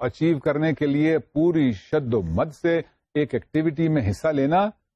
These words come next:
that is assertiveness. Aggression is following these goals by trying to hurt, injure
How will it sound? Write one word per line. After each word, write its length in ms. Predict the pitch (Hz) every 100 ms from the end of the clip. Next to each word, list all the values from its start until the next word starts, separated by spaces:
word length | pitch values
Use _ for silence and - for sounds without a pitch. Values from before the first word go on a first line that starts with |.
| _ _ _ -
that 240 | 127 139 165
is 220 | 156 123
assertiveness. 640 | 113 202 185 135 110 80 - _ _ _ _ _ _ _ _ _ _ _ _ _ _ _ _ _ -
Aggression 460 | 131 139 180 196 214
is 460 | 214 220 202 151 _ _ _ _ _ _ _ _ -
following 400 | 170 214 233 226
these 240 | 220 220 165
goals 560 | 202 220 233 233 139
by 200 | 147 180
trying 340 | 151 190 190 160
to 160 | 190
hurt, 720 | 143 196 269 226 120 92 90 _ _ _ _ _ _ _ _ _ _ _ -
injure 640 | 254 269 233 180 92